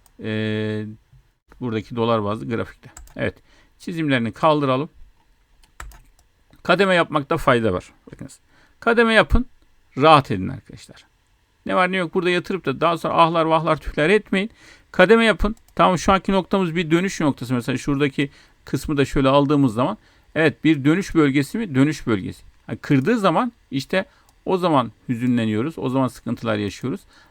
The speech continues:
Daha önce direnç olarak çalışmış. Yine direnç olarak çalışıyor. Burada destek olarak çalışmış. Ama şimdi destek mi çalışır, direnç mi olur, burası neye dönüşür? Meçhul. Biraz daha gözlem yapmakta fayda var diyelim değerli dostlar.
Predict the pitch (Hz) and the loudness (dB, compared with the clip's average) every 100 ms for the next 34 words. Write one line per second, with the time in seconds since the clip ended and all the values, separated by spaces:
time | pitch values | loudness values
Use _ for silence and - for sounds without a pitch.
0 | - 185 185 165 147 160 151 160 143 131 | -6 -2 0 0 0 0 0 0 -2 -2
1 | - 117 - 113 - _ _ _ - 156 | -4 -4 -6 -10 -14 _ _ _ -6 -2
2 | 143 151 143 143 127 117 - 107 - 117 | 0 0 0 -2 -2 -4 -6 -6 -6 -12
3 | 131 _ _ _ - 180 160 139 143 - | -14 _ _ _ -4 0 2 2 0 -2
4 | 143 143 123 113 - 120 104 - 175 - | -6 -4 -2 -4 -6 -8 -8 -8 -10 -12
5 | _ _ _ _ - 160 147 185 151 110 | _ _ _ _ -6 -6 -6 -6 -6 -2
6 | 160 - 185 170 180 - 175 165 - 180 | 0 0 -4 -4 -6 -4 -2 -2 -2 -2
7 | 143 165 175 - 170 160 160 160 - 180 | 0 0 -2 -4 -2 0 0 -2 -4 -6
8 | 165 156 160 220 151 143 - 208 - _ | -4 -6 -6 -4 0 0 0 -8 -8 _
9 | - _ - 190 175 180 143 156 151 180 | -20 _ 0 0 2 0 2 0 0 -2
10 | 165 143 - - 175 - 139 139 135 151 | -2 -2 -4 -6 -6 -2 0 2 2 0
11 | 156 _ _ - 113 123 131 160 - _ | -2 _ _ -12 -6 -4 -4 -6 -10 _
12 | - 117 117 113 110 - | -8 -6 -4 -6 -6 -6